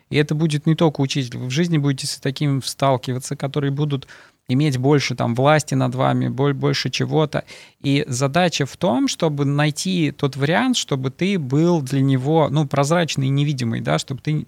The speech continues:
перестал быть для него каким-то вот таким, э,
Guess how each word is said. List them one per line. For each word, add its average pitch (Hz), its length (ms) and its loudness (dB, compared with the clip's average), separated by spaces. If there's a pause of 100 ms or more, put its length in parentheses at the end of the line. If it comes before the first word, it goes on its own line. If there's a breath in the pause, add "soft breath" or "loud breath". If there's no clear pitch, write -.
перестал 143 440 0
быть 143 340 -4 (260 loud breath)
для 139 120 0
него 147 220 4
каким-то 139 400 -2
вот 131 160 0
таким, 139 320 -4 (400 loud breath)
э, 131 220 2